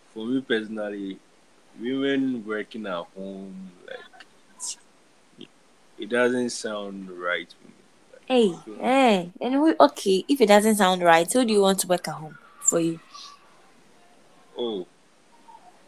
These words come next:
Speaker 1: you can hire someone to do that. Not, not
Speaker 2: <laughs>
Speaker 1: like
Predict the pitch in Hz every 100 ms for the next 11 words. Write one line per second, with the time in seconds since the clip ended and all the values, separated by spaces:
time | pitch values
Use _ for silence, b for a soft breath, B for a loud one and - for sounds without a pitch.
0 | - - - - 139 135 135 127 123 117
1 | - 147 139 127 117 110 104 104 - 95
2 | 98 101 95 90 110 190 - - 117 139
3 | 202 202 - - - 107 101